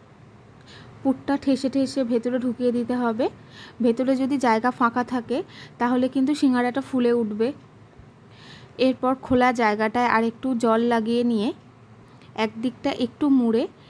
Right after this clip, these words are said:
বাকিটা জুড়ে দেব, খোলা মুখটা জুড়ে দিলাম। দেখুন সিঙ্গারাটা কত সুন্দর দেখতে হয়েছে, কি সুন্দর বসছে একটা জায়গায়।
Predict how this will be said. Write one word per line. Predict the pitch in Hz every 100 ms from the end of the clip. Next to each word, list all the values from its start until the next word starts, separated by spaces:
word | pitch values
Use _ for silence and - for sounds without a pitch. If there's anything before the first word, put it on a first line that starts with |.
| - - -
বাকিটা | 220 214 - 233 349 -
জুড়ে | 262 254 208
দেব, | 175 175 190 - - - - - - - - -
খোলা | - 247 247
মুখটা | 247 247 - 415
জুড়ে | 277 202
দিলাম। | 185 180 180 185 - - - - - - - - - - - - - - 233
দেখুন | 247 269
সিঙ্গারাটা | 262 277 262 254 262
কত | 254
সুন্দর | 254 262 247 247
দেখতে | 240 233 269
হয়েছে, | 247 240 240 311 - - - - - - - - - - - - - -
কি | 262
সুন্দর | - 269 240 254
বসছে | 226 233 233 - - 262
একটা | 247 - 240
জায়গায়। | 233 214 214